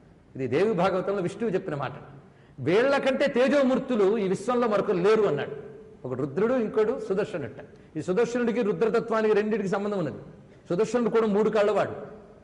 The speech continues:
అగ్నితత్వం. వీటన్నిటికీ ఉపాసనాపరమైన ఒక సమన్వయం ఉన్నది. అందుకే సుదర్శన రక్ష ఉన్నదే, సుదర్శన స్మరణ మనకున్న అజ్ఞానాన్ని, మోహాంధకారాన్ని పటాపంచలు చేసి విష్ణు మార్గంలో ప్రయాణింపజేస్తుందట.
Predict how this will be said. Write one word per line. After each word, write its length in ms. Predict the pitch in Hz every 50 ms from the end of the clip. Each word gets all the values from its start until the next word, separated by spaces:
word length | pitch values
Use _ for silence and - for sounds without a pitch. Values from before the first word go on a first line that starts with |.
| - - - - - - 131
అగ్నితత్వం. 560 | 135 127 170 220 214 220 202 - - 165 127 - - - - - - 151
వీటన్నిటికీ 460 | 180 170 165 190 220 214 226 185 247
ఉపాసనాపరమైన 800 | 196 - 226 226 226 - 240 240 226 208 208 208 202 220 220
ఒక 100 | 220 214
సమన్వయం 500 | 202 - 208 208 233 226 220 214 214 226 208
ఉన్నది. 280 | 180 175 160 131 120 - - - - - -
అందుకే 220 | 151 165 196 185 190
సుదర్శన 480 | - 190 185 247 254 - 262 254 233
రక్ష 300 | 185 175 180 175 - -
ఉన్నదే, 640 | 240 214 202 180 156 170 208 240 240 185 143 - - - - - - -
సుదర్శన 420 | 175 175 240 240 - 254 254 247
స్మరణ 680 | 240 - - 165 175 196 247 240 196 156 151 175 208 - - - - - - - - -
మనకున్న 400 | 131 160 185 185 190 214 220 214
అజ్ఞానాన్ని, 880 | 165 151 147 139 160 233 269 262 240 226 208 190 180 175 180 196 226 220
మోహాంధకారాన్ని 960 | 175 165 196 226 202 254 262 247 190 196 220 196 202 202 202 196 196 190 180
పటాపంచలు 680 | 185 - 180 175 - 233 240 233 233 208 180 208 180
చేసి 500 | - 175 165 - - 226 262 262 202 - - - - - -
విష్ణు 300 | 165 175 - - 294 269
మార్గంలో 420 | 262 240 208 180 214 214 214 226
ప్రయాణింపజేస్తుందట. 920 | 220 214 170 190 220 226 214 196 165 175 151 147 - - 139 123 110 -